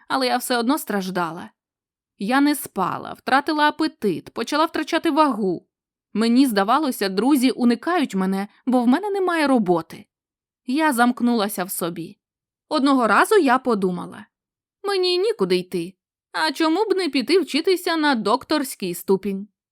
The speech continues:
Так, мені не подобається процес, але робити нічого. Так краще, ніж закінчити програму ні з чим.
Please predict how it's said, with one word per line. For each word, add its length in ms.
Так, 360
мені 240
не 100
подобається 500
процес, 600
але 240
робити 360
нічого. 600
Так 240
краще, 520
ніж 240
закінчити 540
програму 540
ні 200
з 160
чим. 360